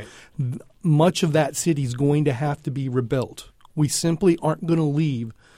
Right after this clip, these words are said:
Speaker 2: the fourth largest city hanging to dry on the vine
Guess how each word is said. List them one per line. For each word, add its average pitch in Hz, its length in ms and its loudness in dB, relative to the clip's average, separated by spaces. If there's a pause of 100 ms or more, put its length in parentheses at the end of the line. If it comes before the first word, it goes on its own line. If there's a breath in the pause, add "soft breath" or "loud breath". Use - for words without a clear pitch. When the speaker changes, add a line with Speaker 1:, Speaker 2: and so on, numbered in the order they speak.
(160 soft breath)
Speaker 2:
the 131 80 -4
fourth 139 360 0
largest 143 380 0
city 127 360 -4 (220 soft breath)
hanging 160 420 4
to 143 80 2
dry 135 420 2
on 127 120 0
the 123 80 0
vine 113 560 -6